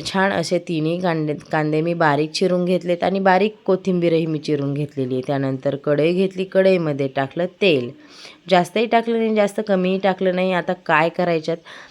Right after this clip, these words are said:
तर साहजिक आहे, मी इथं घेतलेले आपल्या डाळीचं पीठ छान असं फेटून. तर त्यानंतर मी काय करणार आहे, तर त्या डाळीच्या पिठाचे छान छान असे वडे करणार आहे. तर मैत्रिणींनो, exactly आपली रेसिपी हीच आहे का, तर नाही.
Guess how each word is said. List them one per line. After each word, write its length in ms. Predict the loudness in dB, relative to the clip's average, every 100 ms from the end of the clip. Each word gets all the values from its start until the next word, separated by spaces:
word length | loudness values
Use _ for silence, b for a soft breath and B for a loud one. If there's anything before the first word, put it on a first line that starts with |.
| B _
तर 80 | -2
साहजिक 500 | 0 2 2 0 -4 -4
आहे, 100 | -6 -6 b b _
मी 200 | -2 0
इथं 220 | 0 0
घेतलेले 480 | -2 -2 -2 -2 2
आपल्या 280 | 0 0 -2
डाळीचं 440 | 0 0 -2 -4
पीठ 200 | -6 -6 -8 -6
छान 200 | -4 -4
असं 240 | -6 -4 -2
फेटून. 480 | 2 0 0 -4 -6 B B B B _
तर 40 | -2
त्यानंतर 600 | 2 2 2 0 0 0
मी 160 | 0
काय 220 | 0 2 2
करणार 440 | 0 -2 -2 0
आहे, 120 | 0
तर 120 | -2 0
त्या 120 | 2
डाळीच्या 460 | 4 4 2 -2 -4
पिठाचे 420 | -4 -4 -4 -6
छान 420 | -8 -4 -2 -2
छान 280 | -4 -6 -4
असे 280 | -4 -2 2
वडे 280 | 2 2
करणार 440 | 2 0 -2 -4 -4
आहे. 120 | -8 B B B B -4
तर 60 | 0
मैत्रिणींनो, 640 | 2 2 0 -2 -2 0
exactly 600 | 0 -2 0 0 2 2
आपली 320 | 2 2 0 0
रेसिपी 480 | 0 -2 -6 -4
हीच 340 | 0 2 2 2
आहे 100 | 0
का, 220 | 0 -4 -2
तर 120 | 0 2
नाही. 280 | 0 -2